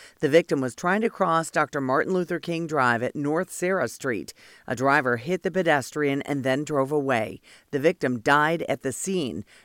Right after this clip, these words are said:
No word on whether police have a description of the vehicle that hit him.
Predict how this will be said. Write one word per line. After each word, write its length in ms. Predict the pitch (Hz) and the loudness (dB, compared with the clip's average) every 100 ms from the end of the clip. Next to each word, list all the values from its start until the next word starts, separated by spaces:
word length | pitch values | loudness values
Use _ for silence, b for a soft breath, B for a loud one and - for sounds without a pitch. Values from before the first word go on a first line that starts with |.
| - | 0
No 160 | 185 | 4
word 260 | 196 202 165 | 6 6 6
on 160 | 139 139 | 6 4
whether 220 | 147 135 | 4 2
police 320 | 160 160 156 | 0 0 0
have 160 | 156 135 | -4 -2
a 60 | |
description 600 | 120 110 - 196 - 180 | -4 -4 -2 -2 0 -4
of 80 | 143 | -2
the 100 | 131 | -2
vehicle 460 | 151 185 123 117 110 | 0 0 0 -4 -2
that 180 | 123 147 | -4 -4
hit 180 | 139 113 | -4 -4
him. 360 | 120 101 107 | -4 -6 -12